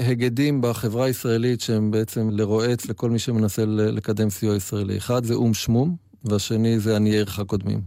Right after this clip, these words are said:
עכשיו, אום שמום, אז כשאני בא ורוצה, אה, לשכנע את, אה, אה, מי שמתקצב את פעילות הממשלה, שאנחנו, שחשוב מאוד שאנחנו נצא יותר לעולם, וחשוב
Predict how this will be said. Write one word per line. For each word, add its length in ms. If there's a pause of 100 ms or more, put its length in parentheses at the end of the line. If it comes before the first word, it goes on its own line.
(120)
עכשיו, 180
אום 240
שמום, 440
אז 180
כשאני 300
בא 280
ורוצה, 1000 (160)
אה, 100
לשכנע 760
את, 220
אה, 540
אה, 160
מי 160
שמתקצב 840 (380)
את 120
פעילות 360
הממשלה, 920
שאנחנו, 500
שחשוב 560
מאוד 180
שאנחנו 280
נצא 240
יותר 300
לעולם, 500
וחשוב 360